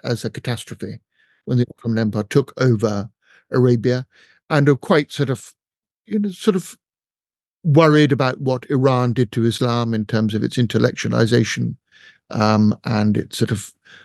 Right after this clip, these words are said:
architecture and embellishment. And you can see in the traditions of Wahhabi Islam that was incubated in Saudi Arabia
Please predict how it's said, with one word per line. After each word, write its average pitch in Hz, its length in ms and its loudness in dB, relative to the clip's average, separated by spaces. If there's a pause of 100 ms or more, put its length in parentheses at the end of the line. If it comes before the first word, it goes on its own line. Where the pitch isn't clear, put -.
(160)
architecture - 580 0
and 117 120 2
embellishment. 117 800 -2 (680)
And 147 120 0
you 147 100 4
can 147 120 0
see 180 320 4
in 147 100 2
the 131 80 -2
traditions 131 600 -4
of 110 340 -6
Wahhabi 123 800 2 (1000)
Islam 117 480 0
that 117 100 -6
was 117 120 -6
incubated 127 540 -2
in 120 60 -6
Saudi 127 360 0
Arabia 123 580 -2